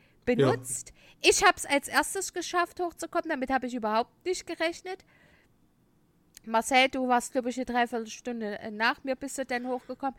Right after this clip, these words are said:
Speaker 1: Ich weiß es nicht mehr, ich hab komplett den Überblick verloren. Ich war auch einfach nur noch breit. Ich hab auch einfach nichts mehr erkannt. Mein, äh, wie gesagt, ich glaube, ich werde da echt Folgeschäden von tragen. Ja.
Speaker 2: Ja, ohne Scheiß, das war wirklich brutal.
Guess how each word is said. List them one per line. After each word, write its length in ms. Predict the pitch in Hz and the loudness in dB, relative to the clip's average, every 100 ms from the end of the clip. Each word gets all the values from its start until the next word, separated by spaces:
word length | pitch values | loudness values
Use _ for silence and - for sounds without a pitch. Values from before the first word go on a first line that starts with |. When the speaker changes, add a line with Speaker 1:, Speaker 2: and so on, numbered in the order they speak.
| - | -4
Speaker 1:
Ich 160 | - | 0
weiß 180 | 117 117 | 4 4
es 140 | 120 120 | 2 0
nicht 160 | 117 | 4
mehr, 100 | 117 | 4
ich 140 | 113 127 | 4 0
hab 120 | 120 | 0
komplett 320 | 127 117 120 | 2 2 2
den 80 | 123 | 2
Überblick 360 | 117 123 120 120 | 2 2 2 2
verloren. 360 | 123 113 117 | 2 4 2
Ich 120 | 110 113 | 0 0
war 120 | 113 | 0
auch 100 | 117 | 0
einfach 320 | 110 117 117 | -2 -2 0
nur 100 | 120 | 0
noch 160 | 110 - | -2 -4
breit. 320 | - 110 113 | -2 0 0
Ich 220 | 110 - | -2 -4
hab 180 | 113 123 | -2 -2
auch 140 | 117 | -2
einfach 400 | 107 117 131 120 | 0 0 0 -2
nichts 320 | 117 120 - | -4 -4 -2
mehr 80 | 120 | 0
erkannt. 440 | 113 117 117 120 120 | 0 0 0 0 0
Mein, 260 | 110 110 - - | -2 -2 -6 -18
äh, 60 | - - 117 | -16 -8 -6
wie 80 | 123 | -4
gesagt, 260 | 120 123 120 | 0 0 0
ich 80 | - | 2
glaube, 300 | 117 120 120 | 4 4 4
ich 120 | 120 | 2
werde 240 | 117 117 | 2 2
da 200 | 117 113 | 0 -4
echt 180 | 113 117 | -4 -2
Folgeschäden 500 | - 117 120 123 117 | 2 4 4 2 0
von 180 | 120 113 | 0 -2
tragen. 400 | - 110 113 117 - | -4 -8 -8 -10 -8
Ja. 140 | - 247 | -6 2
Speaker 2:
Ja, 180 | 254 - | 2 2
ohne 260 | - 330 294 | 2 6 8
Scheiß, 380 | 330 254 330 - | 8 10 6 6
das 180 | 320 | 2
war 100 | 302 - - | 2 0 -2
wirklich 460 | 202 247 240 202 - | 0 -2 -4 -10 -12
brutal. 460 | 202 196 185 180 | -14 -8 -8 -8